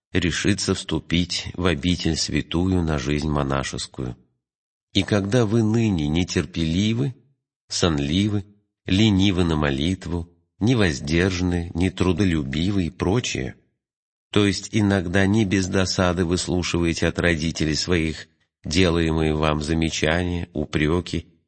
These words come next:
отказы в прошениях и прочее, то в монастыре еще может быть труднее, где вся жизнь до гроба должна быть в трудах, в подвигах,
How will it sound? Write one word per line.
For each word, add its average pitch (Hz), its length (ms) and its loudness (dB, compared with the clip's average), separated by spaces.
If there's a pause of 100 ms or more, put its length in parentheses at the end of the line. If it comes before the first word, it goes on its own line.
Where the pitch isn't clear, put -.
(200)
отказы 113 480 -2
в 71 100 -8
прошениях 85 720 -2
и 65 60 -4
прочее, 104 580 -2 (800)
то 90 140 2
в 82 60 2
монастыре 87 640 2
еще 85 420 -2
может 82 320 0
быть 95 200 -2
труднее, 113 720 0 (520)
где 82 240 0
вся 85 280 0
жизнь 87 480 0
до 69 160 0
гроба 85 500 0 (400)
должна 82 420 0
быть 78 200 -4
в - 120 -14
трудах, 76 680 -2
в - 100 -20
подвигах, 82 680 -2